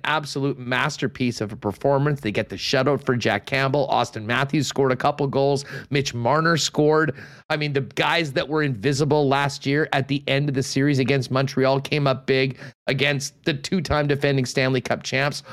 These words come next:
Hard to imagine this playoff starting any better for the Buds last night, uh, in downtown Toronto.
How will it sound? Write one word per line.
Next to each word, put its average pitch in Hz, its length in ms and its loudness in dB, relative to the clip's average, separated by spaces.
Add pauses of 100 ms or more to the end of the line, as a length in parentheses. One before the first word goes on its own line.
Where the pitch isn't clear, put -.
(200)
Hard 196 260 2
to 202 140 0
imagine 160 520 0
this 139 240 0
playoff 143 500 2
starting 139 600 0
any 147 300 2
better 139 520 2 (160)
for - 160 -2
the 127 120 2
Buds 131 340 2
last 117 360 0
night, 107 340 -4
uh, 107 260 2
in 113 140 0
downtown 107 400 0
Toronto. 87 400 -4